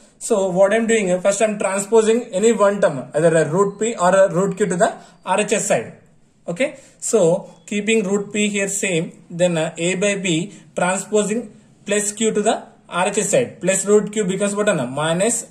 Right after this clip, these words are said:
root Q. Is, is it okay?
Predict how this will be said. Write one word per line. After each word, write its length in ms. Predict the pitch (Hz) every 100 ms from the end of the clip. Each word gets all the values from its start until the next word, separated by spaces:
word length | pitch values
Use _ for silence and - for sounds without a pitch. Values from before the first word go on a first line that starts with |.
| 156
root 240 | 156 147
Q. 260 | 143 123 - _ _ _ _ _ _ _ _ _ _ _ _ _ _ -
Is, 120 | 170
is 140 | 180
it 100 | 180
okay? 360 | 180 175 208 -